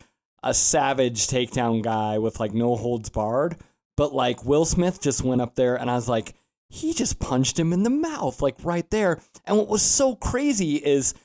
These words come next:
his whole acceptance speech, instead of becoming the culmination of his career,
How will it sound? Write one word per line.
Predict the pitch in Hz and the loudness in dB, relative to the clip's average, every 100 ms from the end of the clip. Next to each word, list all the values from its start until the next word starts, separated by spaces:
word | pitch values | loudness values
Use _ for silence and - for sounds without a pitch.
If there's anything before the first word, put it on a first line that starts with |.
| _ - | _ -2
his | 196 180 | 0 0
whole | - 214 240 | 0 2 2
acceptance | 190 - - 277 208 151 | 2 0 -2 0 -2 -2
speech, | - 131 123 - - _ _ - | -2 -2 -2 -2 -6 _ _ -4
instead | 185 - 269 | -2 2 2
of | 247 | 2
becoming | 190 180 175 | 0 0 2
the | 147 | 0
culmination | - - 165 156 156 - | -2 -2 0 2 2 0
of | 156 | -2
his | 135 120 | 0 -4
career, | - 131 151 208 | -4 -2 -2 -2